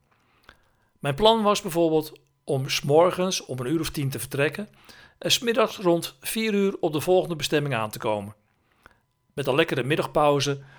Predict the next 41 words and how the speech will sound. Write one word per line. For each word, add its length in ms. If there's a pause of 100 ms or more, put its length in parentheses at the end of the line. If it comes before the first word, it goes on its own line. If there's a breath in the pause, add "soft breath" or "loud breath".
(180 loud breath)
blijft 240
er 80
dan 80
ongeveer 420
vijf 440
uur 180
over 300
om 140
te 80
rijden. 360 (720 soft breath)
En 100
dat 140
komt 160
neer 340 (140)
op 140
een 60
afstand 460
van 160
driehonderd 720
tot 140
driehonderdvijftig 720
kilometer. 580 (1200 soft breath)
Uit 200
ervaring 720
blijkt 320
dat 140
ook 200
een 200
afstand 420
te 60
zijn 380 (200 loud breath)
die 120
ontspannen 520
reizen 380
in 100
de 60
hand 260
werkt. 360 (800 soft breath)
En 120
ontspannen 500
reizen 480